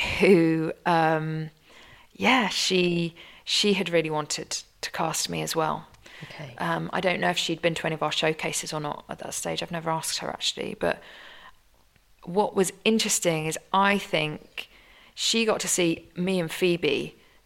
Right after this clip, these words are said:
Speaker 1: our dynamic, making the tape, as
Speaker 2: Mm.
Speaker 1: well as, so I
Speaker 2: Yeah,
Speaker 1: think that
Speaker 2: as well
Speaker 1: was
Speaker 2: as on screen.
Speaker 1: Yes.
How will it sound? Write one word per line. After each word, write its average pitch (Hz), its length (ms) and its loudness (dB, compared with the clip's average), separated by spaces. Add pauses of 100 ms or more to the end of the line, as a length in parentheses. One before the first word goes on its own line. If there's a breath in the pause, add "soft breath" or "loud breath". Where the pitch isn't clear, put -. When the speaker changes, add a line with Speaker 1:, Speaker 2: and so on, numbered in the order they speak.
(280)
Speaker 1:
our 175 180 4
dynamic, 165 680 0 (100)
making 185 500 0
the 156 80 -2
tape, 175 540 -2 (120)
as 175 140 0
Speaker 2:
Mm. 170 40 -6
Speaker 1:
well 190 260 4
as, 170 460 -2 (800 soft breath)
so - 200 -4
I 190 100 4
Speaker 2:
Yeah, 180 100 2
Speaker 1:
think 233 340 0
that 208 160 2
Speaker 2:
as 156 120 0
well 156 180 6
Speaker 1:
was 151 140 6
Speaker 2:
as - 60 4
on 139 260 0
screen. 135 460 -4
Speaker 1:
Yes. - 540 -4